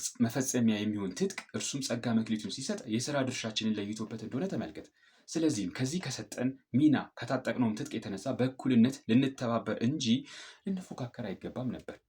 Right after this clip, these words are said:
እኩልነትን ከኛ አስቀድሞ የለፈፉ፣ ሕግና ደንብ አውጥቶ ያስፈጸሙ ምዕራባውያንን የእኩልነት ቤታቸውን ምሳሌ ተደርጎ መነሳቱን ተመልከት። ይሁን እንጂ ትዳር አንድነታቸውን፣ ፍቅር ውህደታቸውን አጥተው፣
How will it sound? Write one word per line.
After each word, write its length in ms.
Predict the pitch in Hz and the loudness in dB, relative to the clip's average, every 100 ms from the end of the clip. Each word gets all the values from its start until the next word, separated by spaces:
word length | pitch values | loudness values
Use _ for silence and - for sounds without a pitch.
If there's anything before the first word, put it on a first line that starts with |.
| _ _ - | _ _ -14
እኩልነትን 540 | - 156 160 180 262 302 - | 0 2 2 2 0 -2 -6
ከኛ 240 | 147 156 | 0 2
አስቀድሞ 460 | 156 - 117 113 131 | 2 0 -2 0 2
የለፈፉ፣ 380 | 139 92 - 98 - | 2 0 -2 -8 -6
ሕግና 320 | 135 131 135 | -4 0 2
ደንብ 200 | 135 143 | 2 0
አውጥቶ 240 | 117 101 - | -2 -2 -4
ያስፈጸሙ 480 | 107 - 92 - 139 151 - - 113 | -4 -4 -4 2 2 0 -8 -2 2
ምዕራባውያንን 800 | 135 147 139 120 117 131 131 131 131 | 4 4 4 2 2 4 4 4 2
የእኩልነት 520 | 117 113 110 120 123 117 | 2 0 0 4 4 4
ቤታቸውን 460 | 113 - - 131 | 0 -2 0 4
ምሳሌ 300 | 123 - 117 113 | 4 4 0 0
ተደርጎ 300 | 107 110 110 | -2 -4 2
መነሳቱን 500 | 120 110 120 127 175 | 4 6 4 -2 -6
ተመልከት። 400 | 175 120 87 165 - _ _ _ _ _ _ | -2 -2 -4 -12 -14 _ _ _ _ _ _
ይሁን 220 | 170 170 | 0 4
እንጂ 160 | 120 87 - _ _ _ - | 4 2 -6 _ _ _ -8
ትዳር 260 | 127 143 | -4 -2
አንድነታቸውን፣ 680 | 135 101 90 87 82 - 123 131 _ _ | -2 -4 -6 -8 -12 -6 -6 -6 _ _
ፍቅር 300 | - 120 139 | -6 -2 2
ውህደታቸውን 580 | 127 110 107 113 131 104 | 4 4 2 -2 -2 -4
አጥተው፣ 260 | 87 131 | -4 -8